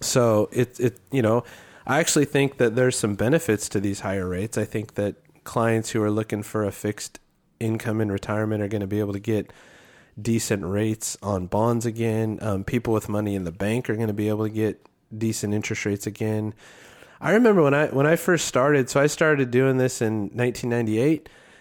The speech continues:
and I worked for a brokerage firm, um, from, like, ninety-eight through two thousand four. And at that time, we had, uh, we had bonds that were triple A rated,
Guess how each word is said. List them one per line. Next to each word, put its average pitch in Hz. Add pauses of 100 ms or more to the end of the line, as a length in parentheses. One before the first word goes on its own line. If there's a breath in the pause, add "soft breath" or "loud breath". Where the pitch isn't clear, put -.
(220 loud breath)
and 120
I 117
worked 127
for 123
a 110
brokerage 120
firm, 113 (180)
um, 110
from, 110
like, 104
ninety-eight 110
through 110
two 117
thousand 107
four. 120
And 110
at 107
that 131
time, 127 (720 loud breath)
we 143
had, 120 (120)
uh, 110
we 135
had 139
bonds 120
that 104
were 110
triple 131
A 117
rated, 110